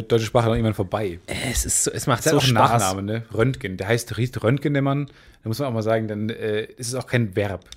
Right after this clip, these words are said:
Speaker 1: Also das ist einfach, das
Speaker 2: Man
Speaker 1: ist nicht
Speaker 2: denkt,
Speaker 1: fürs
Speaker 2: kleiner Tipp an alle Physikstudenten, wenn ihr einen komplizierten Namen habt, lasst es.
Speaker 1: Nee.
Speaker 2: Lasst es. So, es gibt, also, keine Ahnung, Curie ist eine veraltete, ähm, Maßeinheit, aber ein Curie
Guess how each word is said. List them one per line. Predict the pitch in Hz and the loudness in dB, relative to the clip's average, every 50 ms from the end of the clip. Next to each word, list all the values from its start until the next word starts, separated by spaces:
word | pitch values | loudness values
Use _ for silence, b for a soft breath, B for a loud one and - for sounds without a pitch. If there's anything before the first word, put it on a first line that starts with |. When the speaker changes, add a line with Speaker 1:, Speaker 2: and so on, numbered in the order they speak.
| - - | -20 -8
Speaker 1:
Also | _ 117 104 98 101 | _ -6 -4 -2 -2
das | 107 104 | -2 -2
ist | 117 | -4
einfach, | 123 110 110 107 - - - _ _ _ _ | -4 -4 -4 -6 -6 -10 -18 _ _ _ _
das | |
Speaker 2:
Man | - 110 131 | -4 0 2
Speaker 1:
ist | |
nicht | 131 143 135 143 | 2 4 4 2
Speaker 2:
denkt, | 117 | 2
Speaker 1:
fürs | 104 - - _ _ _ _ _ - - - - _ _ _ - - - - - | 0 -2 -6 _ _ _ _ _ -20 -20 -20 -20 _ _ _ -20 -20 -12 -8 2
Speaker 2:
kleiner | - 143 147 147 135 | 4 6 6 6 4
Tipp | - - 185 185 156 | 4 2 2 4 4
an | 143 135 | 2 2
alle | 123 139 151 | 4 2 2
Physikstudenten, | - - - 113 135 143 - - - 160 160 170 - 160 170 180 180 - - _ | 2 2 0 -2 0 -2 -2 -4 -2 -2 -2 -2 -2 -4 -4 -4 -4 -6 -10 _
wenn | - 95 92 95 98 117 | -8 -2 -2 0 0 2
ihr | 120 127 131 139 | 2 2 2 0
einen | 135 123 | 0 0
komplizierten | - 160 151 151 147 - - 170 165 - 156 156 | 0 2 4 4 2 2 2 0 0 2 2 2
Namen | 156 151 160 160 160 | 4 4 4 4 4
habt, | 165 160 165 - - - _ _ _ | 2 2 0 0 -10 -20 _ _ _
lasst | - 87 87 - - - | -8 -6 -6 -6 -6 -6
es. | 90 85 - - - - _ _ _ - | -6 -8 -8 -8 -10 -12 _ _ _ -2
Speaker 1:
Nee. | 110 87 78 - _ - - | -2 -2 -2 -8 _ -14 -6
Speaker 2:
Lasst | 95 107 107 107 - - 98 | -2 0 0 0 -2 -6 -6
es. | 92 - - - | -6 -6 -8 -8
So, | - - - 143 | -8 0 0 2
es | 120 127 - | 2 2 2
gibt, | - 175 151 160 - - _ B B B B B B | 2 0 0 0 -8 -18 _ B B B B B B
also, | - 151 151 165 | 2 4 4 4
keine | 139 - - - - 247 233 - 127 - | 2 0 -2 0 2 2 2 2 -2 -4
Ahnung, | - - - - 156 | -8 -14 -12 -10 -8
Curie | - - 180 143 131 123 98 92 - - _ _ _ _ _ _ - | 0 2 4 4 4 2 0 -2 -6 -10 _ _ _ _ _ _ -6
ist | - - | 0 0
eine | 143 127 | 2 4
veraltete, | - 123 151 147 151 151 143 139 131 - - | 4 4 4 4 4 4 4 4 2 2 2
ähm, | 127 127 123 123 117 | 2 2 2 2 -2
Maßeinheit, | 98 120 135 143 - 131 131 131 - | 0 -2 -2 0 0 0 0 0 0
aber | 113 117 - | 0 0 2
ein | - 151 170 | 2 0 2
Curie | - - 156 135 143 165 190 202 | 4 4 4 4 4 2 0 -2